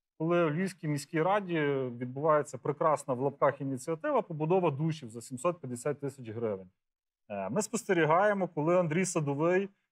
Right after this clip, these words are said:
замовляє за сто шістдесят тисяч гривень соціологію про те, що думають львів'яни про коронавірус. Не про те, що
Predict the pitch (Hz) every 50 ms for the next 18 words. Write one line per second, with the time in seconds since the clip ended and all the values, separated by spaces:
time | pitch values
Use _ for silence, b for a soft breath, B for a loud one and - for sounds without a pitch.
0 | _ _ - 110 139 147 143 143 143 170 180 190 190 185 165 135 135 - - -
1 | 175 - - 151 127 135 131 - 165 156 160 175 160 - 156 127 123 131 160 185
2 | 180 170 156 156 - 185 170 - - 208 202 196 190 180 175 170 147 131 127 123
3 | 120 - - 120 - 175 170 170 - - 139 151 170 165 156 147 139 147 131 131
4 | 135 147 190 208 233 233 226 220 - _ _ _ _ _ - 170 175 175 180 160
5 | 165 165 165 160 156 147 135 117 110 - - - 285 311 - - 247 - 220 202
6 | 175 - - 180 165